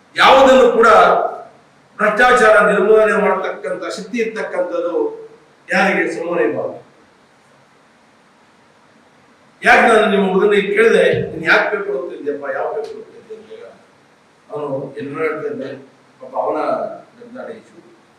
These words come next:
ಅವನಿಗೆ ಒಂದು, ನಿಮ್ಮಲ್ಲಿ ಎರಡು ಇಂಪಾರ್ಟೆಂಟ್ ವಿಷಯಗಳಿರಬೇಕು. ಒಂದು, ನಿಮ್ಮಲ್ಲಿ ಒಳ್ಳೆ ಲ್ಯಾಂಗ್ವೇಜ್ ಇರಬೇಕು, either ಕನ್ನಡ or ಇಂಗ್ಲಿಷ್. ಎರಡನೇದು, ನಿಮ್ಮಲ್ಲಿ ಉತ್ತಮ ಬರವಣಿಗೆ,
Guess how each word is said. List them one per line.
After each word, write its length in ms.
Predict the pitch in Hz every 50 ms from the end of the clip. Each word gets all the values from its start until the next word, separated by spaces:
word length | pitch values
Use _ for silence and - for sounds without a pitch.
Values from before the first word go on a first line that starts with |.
| _ _ _ _ _ -
ಅವನಿಗೆ 640 | - 208 226 233 226 208 175 - - - - - - - -
ಒಂದು, 360 | 151 - 139 143 143 139 -
ನಿಮ್ಮಲ್ಲಿ 460 | - 160 180 - 196 190 - - - - - - - - -
ಎರಡು 280 | - - 233 240 -
ಇಂಪಾರ್ಟೆಂಟ್ 680 | - - 185 180 - - 175 180 180 175 165 - - 147
ವಿಷಯಗಳಿರಬೇಕು. 880 | 147 147 143 139 - 143 139 127 - 214 - - - - - - 185 208
ಒಂದು, 420 | 196 185 196 202 202 - - - - - - - - - _ _
ನಿಮ್ಮಲ್ಲಿ 300 | - 151 160 170 170 175
ಒಳ್ಳೆ 220 | 175 208 220 220 214
ಲ್ಯಾಂಗ್ವೇಜ್ 440 | - - 175 175 180 180 170 175 156
ಇರಬೇಕು, 380 | 147 135 - - - - - - - - - _ _ _ _ _ - _ _ - 147
either 240 | 147 151 147 147 -
ಕನ್ನಡ 220 | 180 180 190 190 196 202 202 202 202 202 -
or 260 | - 151 151 147 139
ಇಂಗ್ಲಿಷ್. 420 | 139 139 139 - - - - - _ _ _ _ _ _ _ _ _ _ - - - - _ _ _ _ _ _ _ _ _ _ _ _ _ _ - 208
ಎರಡನೇದು, 560 | 240 262 262 247 220 196 - - - 170 175
ನಿಮ್ಮಲ್ಲಿ 360 | 180 180 180 180 180 175 -
ಉತ್ತಮ 380 | - - - - 214 - 190 185
ಬರವಣಿಗೆ, 680 | 165 - 160 156 156 151 - - - - - - -